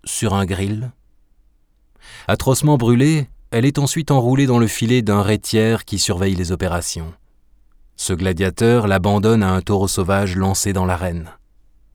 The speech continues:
Le taureau embroche Blandine avec ses cornes, la lance en l'air. Et le gladiateur achève la jeune fille avec son glaive en lui tranchant la gorge.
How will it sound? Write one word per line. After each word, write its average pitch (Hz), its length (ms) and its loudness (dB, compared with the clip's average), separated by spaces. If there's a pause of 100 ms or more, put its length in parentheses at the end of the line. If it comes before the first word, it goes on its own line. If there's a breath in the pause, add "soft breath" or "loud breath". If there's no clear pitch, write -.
(460 loud breath)
Le 113 120 2
taureau 131 500 4
embroche 117 480 2
Blandine 107 480 2
avec 98 200 0
ses 98 140 -4
cornes, 123 500 0 (340 loud breath)
la 98 160 0
lance 107 320 2
en 110 120 2
l'air. 90 500 -6 (720 loud breath)
Et 113 100 2
le 143 100 4
gladiateur 131 720 4
achève 117 320 0
la 110 100 4
jeune 101 200 2
fille 104 280 -2
avec 95 180 -2
son 98 180 0
glaive 95 380 0
en 95 80 0
lui 90 160 -2
tranchant 87 380 -6
la 82 100 -6
gorge. - 500 -14